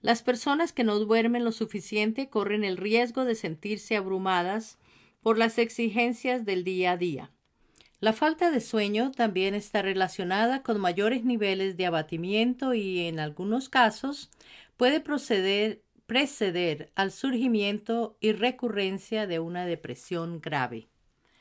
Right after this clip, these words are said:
Cuando no hemos dormido lo suficiente, nuestro cerebro simplemente tiene menos capacidad de reacción.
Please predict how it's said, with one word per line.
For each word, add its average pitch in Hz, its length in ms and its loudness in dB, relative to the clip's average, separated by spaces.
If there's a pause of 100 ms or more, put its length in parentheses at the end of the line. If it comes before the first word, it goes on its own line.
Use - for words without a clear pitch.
(560)
Cuando 233 320 6
no 254 140 4
hemos 320 340 2
dormido 202 460 2
lo 240 100 0
suficiente, 208 960 -4
nuestro 220 420 0
cerebro 247 540 0
simplemente 233 840 0
tiene 190 400 -2
menos 180 460 -2
capacidad 208 600 0
de 170 140 -4
reacción. 156 760 -4